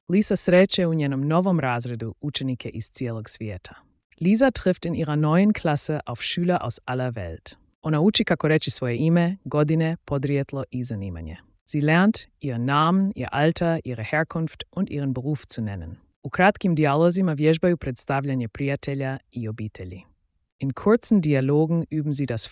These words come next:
Vorstellen von Freunden und Familie. Lisa je iz Njemačke. Lisa ist aus Deutschland. Ona ima šesnaest godina. Sie ist sechzehn Jahre alt. Njezin otac je liječnik. Ihr Vater ist Arzt. Njezina majka radi u školi.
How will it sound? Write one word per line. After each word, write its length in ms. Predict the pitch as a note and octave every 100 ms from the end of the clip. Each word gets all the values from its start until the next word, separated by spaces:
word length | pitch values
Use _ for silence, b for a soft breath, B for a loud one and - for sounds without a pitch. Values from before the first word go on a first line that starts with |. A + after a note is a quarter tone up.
| -
Vorstellen 540 | D3 D#3+ - D3+ D3+ -
von 120 | A#2+
Freunden 560 | - - B2+ C3 B2+ B2
und 160 | B2+ B2+
Familie. 580 | - B2+ B2 A2 F#2 E2 - _ D#3+
Lisa 320 | G3+ A3 G3+
je 140 | F3
iz 100 | D#3
Njemačke. 500 | C3+ A#2 F#2+ - - - _ _
Lisa 340 | D3 F3 G3+ -
ist 120 | G3
aus 140 | G3+
Deutschland. 640 | - D#3 C#3 - D#2 F2 - _ _
Ona 200 | D#3 F3+
ima 180 | G#3 G3+
šesnaest 560 | - F#3 F3 E3 D3 C3
godina. 420 | B2 G#2 E2+ E2 _ _ -
Sie 160 | C3
ist 200 | A#2 -
sechzehn 420 | - F#3+ - F3
Jahre 280 | D#3 C#3+ C3+
alt. 420 | - G#2+ F#2 - - _ -
Njezin 340 | D#3+ F#3+ F3+
otac 380 | E3+ F#3 C3 -
je 80 | A#2+
liječnik. 640 | B2+ B2+ - - - - _ -
Ihr 120 | D3+
Vater 260 | E3 E3 E3+
ist 120 | D#3
Arzt. 460 | B2+ F#2+ - - - _ _
Njezina 340 | D#3 D3+ C#3+ C3+
majka 340 | C3 C#3+ D#3+
radi 260 | B2+ A#2 A#2
u 20 |
školi. 440 | - - F2+ E2+